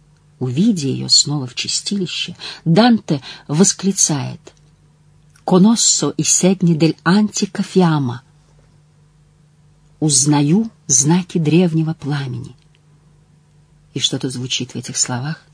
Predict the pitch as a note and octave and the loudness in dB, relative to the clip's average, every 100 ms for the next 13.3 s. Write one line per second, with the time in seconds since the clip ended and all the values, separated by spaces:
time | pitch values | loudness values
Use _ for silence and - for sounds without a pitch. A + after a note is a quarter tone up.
0 | _ _ _ _ _ _ _ - C3+ - | _ _ _ _ _ _ _ -12 -12 -6
1 | - C#3 C#3 C3+ E3 - D#3 - E3 D#3 | -4 -2 -4 -2 -4 -4 -2 -2 -2 -6
2 | - - D3 - E3 F#3+ E3 D#3 E3+ E3 | -6 -6 -6 -4 -2 0 -2 -2 0 2
3 | C#3+ D#3+ G#3+ - - - - - - - | 4 4 2 0 -14 -20 -6 0 0 2
4 | G3+ - F#3 F#3 D#3+ E3 - F#3 F3+ _ | 0 4 2 4 2 0 0 0 -2 _
5 | - D3+ C3+ E3 C#3+ - B2 - - D3+ | -10 0 2 2 -2 -8 -12 -12 -10 -2
6 | F3 - - - F3+ A#3+ - G3 F3+ E3+ | 0 0 -2 2 4 2 2 2 2 2
7 | F#3+ F3 E3 D#3+ - _ - C3+ D#3+ D3+ | 4 6 4 0 -8 _ -4 2 4 2
8 | C#3+ C#3 D3 C#3 C3+ C3 G#2 - _ _ | -2 -4 -4 -4 -6 -8 -12 -18 _ _
9 | _ _ _ _ _ - E3+ E3+ - _ | _ _ _ _ _ 0 2 2 0 _
10 | F#3+ G#3 G3+ - F3+ F3+ F3 F3 F#3+ B3 | 2 4 2 0 -2 -2 0 2 4 6
11 | G#3+ F3 D3 B2+ - - _ _ _ _ | 6 6 2 -6 -20 -20 _ _ _ _
12 | _ - D3 D3 - D#3 D3+ - C#3 C3 | _ -6 -2 -2 0 0 0 0 -2 2
13 | F3 G#3+ | 4 4